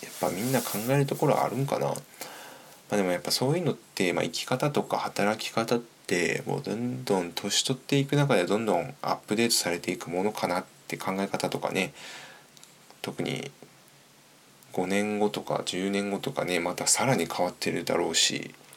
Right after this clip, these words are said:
まあ、そういうのってほんと日々アップデートしていって、その時、その先々で、まあ、最善の選択をしてい-、いかなきゃいかんのかなとも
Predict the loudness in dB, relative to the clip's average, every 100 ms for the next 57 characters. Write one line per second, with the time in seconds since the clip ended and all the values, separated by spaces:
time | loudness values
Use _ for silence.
0 | -20 -20 -20 -20 -20 -20 -20 -20 -10 -6
1 | -6 -8 -16 -12 -6 0 2 2 0 -4
2 | -4 0 2 4 2 -4 -10 -14 -12 -10
3 | -10 -12 -6 -6 -2 0 0 0 2 2
4 | 2 -4 -6 -20 -6 2 4 4 0 -6
5 | -12 -10 -6 -2 0 0 -4 -8 -4 -2
6 | -2 -4 -6 -6 -4 -2 -4 -6 -6 -4
7 | -4 0 0 2 2 0 -2 2 4 4
8 | 2 -6 -20 -16 -14 -14 -16 -18 -20 -20
9 | -6 0 2 2 2 0 0 0 -2 -4
10 | -4 -2 -2 0 2 2 2 -2 -4 -8
11 | -4 0 0 0 0 -2 -2 -2 -2 -2
12 | -4 -4 -2 0 -2 -2 -4 -4